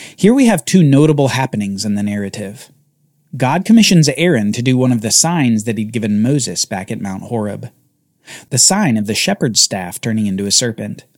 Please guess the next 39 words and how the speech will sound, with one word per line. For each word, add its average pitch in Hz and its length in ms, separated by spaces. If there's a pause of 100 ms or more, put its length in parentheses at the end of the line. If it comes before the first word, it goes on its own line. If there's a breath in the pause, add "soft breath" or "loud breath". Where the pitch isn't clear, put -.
(600)
And 135 120
despite 139 400
this 123 140
amazing 117 420
sign 147 380
to 113 60
prove 120 280
to - 100
Pharaoh 143 380
that 104 200
Yahweh 131 420
is 117 180
indeed 117 400
God, 120 420 (720)
we 139 100
see 208 220
that 143 160
the 127 60
magicians 120 600
and 107 160
sorcerers 120 580
of 95 140
Egypt 139 500 (100)
were 131 100
able 135 180
to - 120
do 151 120
the 143 100
same 165 300
thing 143 340
somehow. 87 600 (1000)
It 143 120
seems 262 240
as 196 120
though 143 160
God's 120 360
signs 143 360
of 113 120
confirmation 117 840